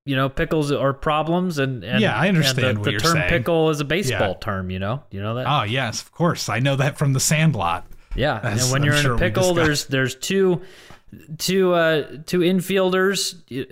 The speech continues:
Speaker 1: and the,
Speaker 2: Okay.
Speaker 1: and, uh, and the batter is, the runner is running between bases,
Speaker 2: Yeah,
Speaker 1: and they're,
Speaker 2: yeah,
Speaker 1: they're passing
Speaker 2: yeah.
Speaker 1: the ball back and forth, and so you've got, uh, uh,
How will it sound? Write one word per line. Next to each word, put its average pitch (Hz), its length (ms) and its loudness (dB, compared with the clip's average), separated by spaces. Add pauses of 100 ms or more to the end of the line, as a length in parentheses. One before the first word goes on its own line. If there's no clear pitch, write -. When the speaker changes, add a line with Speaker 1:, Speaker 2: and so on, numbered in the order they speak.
(100)
Speaker 1:
and 147 160 0
the, 139 60 2
Speaker 2:
Okay. 123 160 2
Speaker 1:
and, 131 80 2
uh, 127 40 2
and 131 400 -2
the 127 40 -2
batter 175 480 0
is, 143 180 0
the 131 120 -2
runner 185 320 2
is 147 100 0
running 175 260 0
between 165 320 -2
bases, 170 420 0
Speaker 2:
Yeah, 131 140 2
Speaker 1:
and 139 100 -2
they're, 139 160 0
Speaker 2:
yeah, 123 140 0
Speaker 1:
they're 135 100 0
passing 160 340 -2
Speaker 2:
yeah. 160 40 0
Speaker 1:
the 147 60 0
ball 160 240 2
back 156 260 -2
and 135 100 -6
forth, 165 360 0
and 131 100 -10
so - 80 -2
you've 151 260 -2
got, 139 380 -2
uh, - 300 -18
uh, 113 100 -12